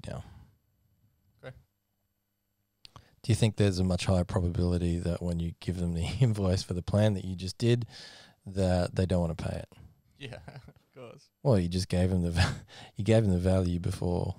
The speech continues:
Speaker 1: before you're asking them to pay it. Now, I, I get that if you're, if you've got reasonable people, that this doesn't happen all the time, but it certainly increases the probability for that to
Speaker 2: Mm.
Speaker 1: take place,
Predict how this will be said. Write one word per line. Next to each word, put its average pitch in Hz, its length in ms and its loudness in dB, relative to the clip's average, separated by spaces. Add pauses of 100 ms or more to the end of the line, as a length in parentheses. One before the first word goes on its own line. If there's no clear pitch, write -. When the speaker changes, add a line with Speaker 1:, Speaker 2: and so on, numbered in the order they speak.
Speaker 1:
before 92 300 -6
you're 87 100 -4
asking - 240 -8
them 95 140 -6
to - 80 -6
pay 135 140 2
it. - 100 -6 (340)
Now, 247 180 2
I, 139 260 4
I 123 40 6
get 101 360 0
that 92 200 0 (280)
if - 280 -4
you're, 92 320 0 (380)
if 104 160 -6
you've 98 160 -8
got - 180 -4
reasonable 92 400 2
people, 92 440 -2
that 92 180 -2 (180)
this - 140 -16
doesn't 90 240 -2
happen 87 240 -2
all 87 60 -4
the 101 80 -10
time, 165 260 2
but 107 100 0
it 101 100 -6
certainly 87 360 -2
increases 90 680 -6
the 95 60 -10
probability 87 680 -6
for - 160 -14
that 85 240 -8
to - 80 -18
Speaker 2:
Mm. 107 100 -14
Speaker 1:
take 87 140 -8
place, 85 380 -10